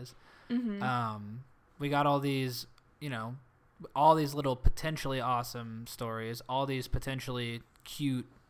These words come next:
Speaker 1: romantic comedy little, like, fucking flings to, to, to roll with, but we don't really get to get a grasp on any one of 'em, and that's what makes the flick suffer.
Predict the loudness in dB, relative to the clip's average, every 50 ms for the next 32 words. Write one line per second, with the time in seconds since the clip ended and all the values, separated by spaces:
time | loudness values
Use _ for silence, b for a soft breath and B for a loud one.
0 | _ _ _ _ _ _ -14 -8 -4 0 0 0 0 0 -2 -2 -4 -4 -6 -8
1 | -8 -6 -6 -4 -4 -4 -4 -6 -6 -6 -6 -8 -8 -8 -6 -6 -6 -6 -6 -6
2 | -6 -8 -10 -10 -8 -8 -8 -6 -8 -8 -8 -8 -6 -6 -6 -6 -6 -8 -8 -8
3 | -8 -8 -8 -8 -10 -12 b b b b b b b -8 -4 -2 -2 -2 -2 -2
4 | -2 0 2 4 6 6 6 6 4 2 0 -2 -4 -4 -4 -4 -2 -2 -2 -4
5 | -4 -4 -4 -4 -2 -2 -4 -4 -6 -10 -14 -20 -20 -20 -20 -20 -20 -20 -20 -20
6 | -20 -20 -20 -8 -4 -4 -4 -4 -4 -6 -4 -4 -4 -4 -6 -6 -6 -4 -2 -2
7 | -2 -4 -4 -6 -6 -6 -6 -6 -6 -6 -6 -6 -6 -8 -8 -8 -8 -8 -8 -10
8 | -10 -10 -10 -10 -8 -10 -10 -12 -16 -20 -20 -18 -10 -6 -4 -4 2 4 4 4
9 | 4 2 -2 -4 -6 -6 -8 -10 -12 -12 -12 -12 -10 -10 -8 -6 -6 -6 -6 -8
10 | -10 -10 -8 -8 -8 -8 -8 -10 -12 -12 -14